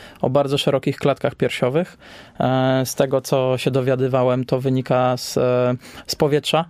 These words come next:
z mniejszej gęstości tlenu, e, w powietrzu i te płuca są bardziej rozbudowane i przystosowane do, do, do życia na tych wysokościach, żeby ułatwiać po prostu funkcjonowanie.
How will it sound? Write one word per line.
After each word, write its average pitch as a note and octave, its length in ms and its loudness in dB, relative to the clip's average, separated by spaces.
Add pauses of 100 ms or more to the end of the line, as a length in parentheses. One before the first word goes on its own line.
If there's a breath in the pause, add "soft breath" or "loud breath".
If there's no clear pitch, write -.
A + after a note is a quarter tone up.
(100)
z D#3 140 -4
mniejszej C#3+ 360 0
gęstości C3 460 -2
tlenu, C3 420 0
e, B2+ 560 0
w - 120 -14
powietrzu B2+ 500 0
i B2+ 120 0
te B2 120 0
płuca C3 380 -2
są C3 160 0
bardziej C3 240 2
rozbudowane B2 580 0 (520 loud breath)
i B2 180 0
przystosowane B2+ 680 0
do, A#2+ 380 2
do, B2+ 200 0
do C3+ 120 0
życia C3 240 -2
na B2+ 120 0
tych B2 160 -2
wysokościach, A#2+ 800 -2
żeby B2 520 0
ułatwiać C3+ 520 0
po - 100 -4
prostu - 260 -4
funkcjonowanie. C3+ 640 0